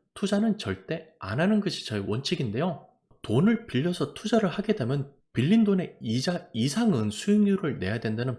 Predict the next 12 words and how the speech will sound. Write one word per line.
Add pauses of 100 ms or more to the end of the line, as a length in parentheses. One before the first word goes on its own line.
(100)
부담감이
있기
때문에 (220)
본인이
감당할
수
있는
것보다 (180)
더 (140)
공격적으로
투자를
하거나